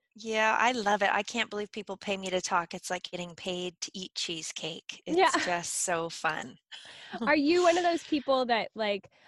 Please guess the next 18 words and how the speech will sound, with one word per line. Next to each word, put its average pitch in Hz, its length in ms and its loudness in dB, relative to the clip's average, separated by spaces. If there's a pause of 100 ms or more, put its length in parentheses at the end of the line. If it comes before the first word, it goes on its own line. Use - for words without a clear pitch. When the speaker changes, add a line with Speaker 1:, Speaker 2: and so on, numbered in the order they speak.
(100)
Speaker 2:
uh, - 100 -6
'cause 294 140 0
I 311 100 6
have 330 240 2
friends 240 340 0
who 285 100 -2
are 226 100 2
speakers 214 560 -4
who 233 120 0
after 208 300 0
they 220 140 2
do 190 180 -2
it, 190 180 -2
they 196 120 -4
just 190 220 -8
feel 196 140 -6
so 208 340 -4
drained. 175 880 -6